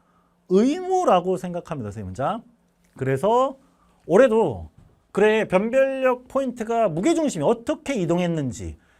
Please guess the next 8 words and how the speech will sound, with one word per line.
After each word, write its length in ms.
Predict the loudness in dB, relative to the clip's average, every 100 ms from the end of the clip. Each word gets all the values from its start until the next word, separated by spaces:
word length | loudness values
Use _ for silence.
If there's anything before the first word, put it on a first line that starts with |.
| _
그래서 260 | -4 -2 0
변별력 580 | 0 0 0 2 0 -2
변곡점이라고 760 | -4 -2 -4 -4 -6 -4 -6 -6
불렀어요. 360 | -10 -10 -8
변별력의 960 | -4 -4 -2 0 0 0 -2 -2 -4 -4
흐름이 400 | -4 -4 -4 -6
바뀌었다는 640 | -10 -14 -8 -6 -4 -4 -6
건데 360 | -8 -6 -8